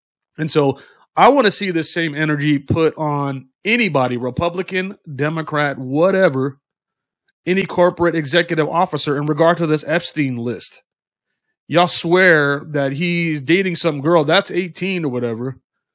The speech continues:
and you wanna make this a big priority. And, and, you, and it's so funny seeing all these leftists online and on social media, which I'm gonna bring up some stuff right now from Twitter, from people commenting on this story, how they just, like, totally are like, "Oh, it's,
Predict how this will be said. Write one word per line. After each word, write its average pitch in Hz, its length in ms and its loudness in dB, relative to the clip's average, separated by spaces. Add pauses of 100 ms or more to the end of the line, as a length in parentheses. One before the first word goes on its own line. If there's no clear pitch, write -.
(1200)
and 156 120 -2
you 185 120 2
wanna 185 160 4
make 170 200 2
this 165 200 0
a 156 60 -2
big 156 220 -2
priority. 151 500 2
And, 139 80 -4
and, 143 160 -6
you, 151 140 -6
and 165 100 -4
it's 160 140 -4
so 214 140 2
funny 180 320 0
seeing 175 260 -2
all 170 100 -2
these 151 140 -2
leftists 147 420 -2
online 151 640 -2
and 143 100 -6
on 139 120 -4
social 147 320 -2
media, 147 200 -2
which 135 100 -2
I'm 156 60 -4
gonna 156 140 -2
bring 147 180 -4
up 143 80 -4
some 135 140 -12
stuff 147 260 -4
right 127 120 -4
now 127 100 -6
from 117 160 -12
Twitter, 131 320 -6 (340)
from 127 120 -10
people 139 260 -6
commenting 139 460 -6
on 123 120 -8
this 120 140 -10
story, 131 400 -2 (360)
how 156 200 0
they 170 160 2
just, 175 320 2
like, 151 380 0 (280)
totally 208 720 0 (560)
are 175 100 4
like, 151 260 2
"Oh, 180 400 -2
it's, 180 180 -10